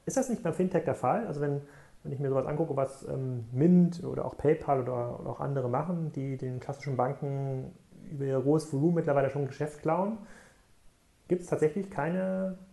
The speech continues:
Strategie, die so eine, so eine große Bank hat? Ihr habt ja relativ früh schon angefangen, im Direktbankengeschäft auch die, ähm, I-T-Seite zu betreuen. Da hat sich irgendwie so gefühlt seit Ende neunziger strategisch nichts getan.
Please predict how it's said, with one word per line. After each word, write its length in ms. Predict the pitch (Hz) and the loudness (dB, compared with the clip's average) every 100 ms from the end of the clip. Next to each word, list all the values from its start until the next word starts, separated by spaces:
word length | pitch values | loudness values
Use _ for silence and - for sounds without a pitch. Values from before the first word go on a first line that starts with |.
| _ - | _ -20
Strategie, 720 | - - 143 123 135 214 277 190 | -8 -4 -2 -2 0 2 0 0
die 80 | |
so 80 | 151 | -2
eine, 240 | 151 143 135 | -2 -2 -2
so 80 | |
eine 120 | 139 135 | -4 -4
große 260 | 156 156 | -2 -2
Bank 340 | - 127 127 - - - - - | -2 -2 -4 -10 -20 -20 -20 -6
hat? 260 | - 196 180 | -2 -2 2
Ihr 60 | |
habt 160 | 170 160 | 2 6
ja 80 | 151 | 6
relativ 540 | 143 147 147 143 - - _ _ - | 6 4 4 -2 -6 -20 _ _ -20
früh 300 | - 180 180 | -2 0 0
schon 140 | 160 | -2
angefangen, 360 | 156 175 165 151 | 0 0 0 -2
im 140 | 139 | 0
Direktbankengeschäft 880 | 139 - 175 170 160 151 160 - 147 | -2 -2 -4 -2 -2 -2 -2 -2 -4
auch 120 | 143 | -6
die, 380 | 135 135 131 127 | -4 -2 -2 -4
ähm, 280 | - 139 143 | -6 -6 -4
I-T-Seite 1300 | 139 - 170 180 190 - - - - - 143 156 | -6 -4 0 0 -2 -8 -20 -20 -20 0 2 2
zu 140 | - 135 | 0 -6
betreuen. 500 | - - 147 220 214 | 2 6 6 6 4
Da 60 | |
hat 100 | 156 | 2
sich 140 | 156 160 | 2 0
irgendwie 320 | 151 147 143 | 0 0 -2
so 80 | 139 - - - - - - | -4 -12 -16 -16 -14 -10 -10
gefühlt 320 | 147 160 165 | -6 -4 -2
seit 160 | 139 135 | -2 0
Ende 120 | 147 | 2
neunziger 760 | 139 143 175 156 143 135 139 139 - | 4 4 4 6 8 8 6 2 -8
strategisch 500 | - 120 - 196 190 | -4 2 4 4 4
nichts 180 | 180 - | 0 -2
getan. 520 | 156 - 147 214 302 | -2 2 2 2 -2